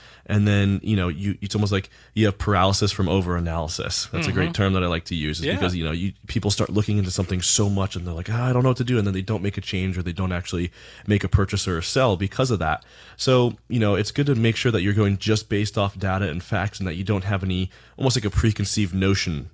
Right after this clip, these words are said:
Speaker 1: about what you want to hear.
Speaker 2: Right. And, and so as we do that, we'll go back to the beginning, basically, and, and talk about, uh, strategies and, and philosophy. And really, that's the beauty of what you do at Retirement Wealth, is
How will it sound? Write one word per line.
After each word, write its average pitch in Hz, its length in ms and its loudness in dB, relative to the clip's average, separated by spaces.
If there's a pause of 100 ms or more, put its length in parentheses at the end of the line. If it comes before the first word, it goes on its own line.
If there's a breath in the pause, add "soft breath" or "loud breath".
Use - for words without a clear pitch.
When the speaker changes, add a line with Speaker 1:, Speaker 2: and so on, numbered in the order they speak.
Speaker 1:
about 90 320 -2
what 98 280 2
you 98 180 0
want 90 240 0
to 80 80 -2
hear. - 340 -8 (500 soft breath)
Speaker 2:
Right. 254 320 0
And, 175 260 -2
and 208 440 -4
so 226 160 -2
as 226 200 0
we 233 120 -2
do 226 240 -4
that, 202 280 0 (840)
we'll 208 380 -6
go 208 100 0
back 208 200 0
to 180 100 -4
the 160 80 -2
beginning, 151 400 -2
basically, 143 500 -4
and, 156 160 -4
and 147 140 -8
talk 170 240 0
about, 160 260 0 (320 loud breath)
uh, 156 240 -2
strategies 190 720 0
and, 170 420 -4
and 170 220 -4
philosophy. 175 800 -2
And 185 320 -8
really, 240 400 -2 (300 loud breath)
that's 254 180 -2
the 359 100 -2
beauty 247 380 -2
of 170 120 -2
what 190 160 0
you 196 180 -2
do 175 340 0
at 175 180 -4
Retirement 180 500 -2
Wealth, 196 280 0
is 165 380 -4